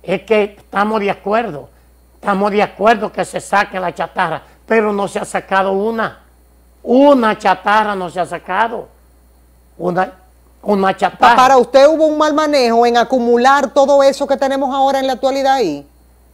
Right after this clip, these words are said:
Speaker 2: No,
Speaker 1: Yo
Speaker 2: no, no debimos haberle sacado dinero vendiéndolo, una subasta.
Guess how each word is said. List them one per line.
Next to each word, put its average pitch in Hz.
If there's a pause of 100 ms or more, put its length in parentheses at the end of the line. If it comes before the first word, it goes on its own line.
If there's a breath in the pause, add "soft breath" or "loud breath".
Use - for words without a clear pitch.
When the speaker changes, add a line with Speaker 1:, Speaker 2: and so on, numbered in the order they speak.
(920)
Speaker 2:
No, 269
Speaker 1:
Yo 311
Speaker 2:
no, 320
no 320
debimos 349
haberle 339
sacado 311
dinero 247
vendiéndolo, 160
una 269
subasta. 165